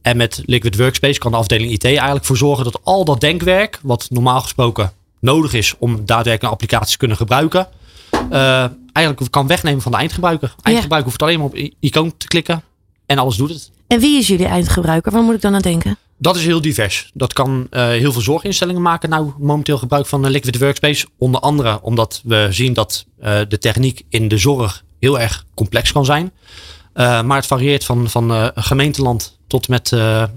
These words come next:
Speaker 1: advocatenkantoren. Eigenlijk elke organisatie waar een vorm van technische complexiteit is voor de eindgebruiker,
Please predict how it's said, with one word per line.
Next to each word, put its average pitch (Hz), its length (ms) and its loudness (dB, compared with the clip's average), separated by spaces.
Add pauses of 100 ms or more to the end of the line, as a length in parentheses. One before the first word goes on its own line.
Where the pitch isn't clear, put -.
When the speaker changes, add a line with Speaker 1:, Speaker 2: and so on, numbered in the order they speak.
(100)
Speaker 1:
advocatenkantoren. 113 1300 0
Eigenlijk 135 340 0
elke 160 260 0
organisatie 135 560 0
waar 120 220 2 (760)
een 120 100 0
vorm 156 240 0
van - 100 -2
technische - 380 -2
complexiteit 131 540 0
is - 80 -6
voor 143 100 2
de - 60 -2
eindgebruiker, 175 680 0